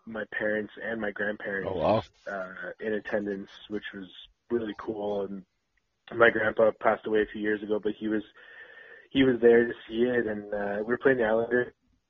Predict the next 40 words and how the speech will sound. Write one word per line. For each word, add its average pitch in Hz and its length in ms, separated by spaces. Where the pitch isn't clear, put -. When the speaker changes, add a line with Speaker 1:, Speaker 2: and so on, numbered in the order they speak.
Speaker 1:
Uh, - 640
Olsen 98 360
was 101 140
in 101 180
net, 101 260
and 107 100
I'm 104 220
standing 120 200
on 117 60
the 117 60
point, 107 480
and, 98 540
um, 92 760
one 120 180
of 127 80
the - 60
forwards 120 340
came 120 160
around 120 160
the 110 80
net, 95 260
tried 123 160
to 135 60
pass 117 320
it 127 120
to 117 120
one 110 180
of 101 60
the 101 80
other 110 220
forwards 113 240
in 107 60
the 104 100
slot, 107 380
and - 80
it 104 100
kinda 113 240
just 107 180
missed 104 220
him 127 120